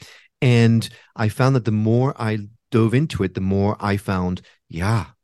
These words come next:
this is, this is a good path. And then on one particular episode, we brought in a couple of friends of ours, of Karen and I's, and I asked her to come and be a guest host because I thought it would be a fun dynamic with all four of us on the conversation.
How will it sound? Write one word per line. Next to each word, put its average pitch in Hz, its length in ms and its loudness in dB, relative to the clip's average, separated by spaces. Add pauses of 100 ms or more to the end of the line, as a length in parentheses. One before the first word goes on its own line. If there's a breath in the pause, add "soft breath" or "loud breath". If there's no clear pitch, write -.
(160)
this 98 180 -2
is, 95 220 -4
this 92 160 -8
is 98 100 -2
a 98 60 0
good 87 240 -4
path. 95 340 -8 (540 loud breath)
And 110 260 2
then 135 400 4 (560)
on 113 180 2
one 147 160 2
particular - 480 -6
episode, 92 380 -4
we 95 120 0
brought 98 280 2
in 95 100 2
a 92 40 0
couple 104 220 -4
of 92 60 -6
friends 110 240 0
of 90 80 -6
ours, 85 340 -6
of 95 220 -10
Karen 110 260 0
and 87 120 -2
I's, 95 260 -4 (400 soft breath)
and 120 160 6
I 120 120 4
asked 139 240 0
her 143 60 -4
to 127 60 0
come 131 220 0
and 110 120 2
be 98 220 0
a 90 40 -2
guest 98 360 -6
host - 260 -14
because 87 320 -4
I 104 80 -4
thought 95 200 -4
it - 20 -2
would 95 80 -4
be 90 140 -4
a 80 40 -8
fun 98 240 0
dynamic 87 360 -4
with 85 80 -4
all 82 80 -2
four 82 260 -2
of - 80 -6
us 95 140 -6
on 90 80 -4
the 85 80 -8
conversation. 98 520 -4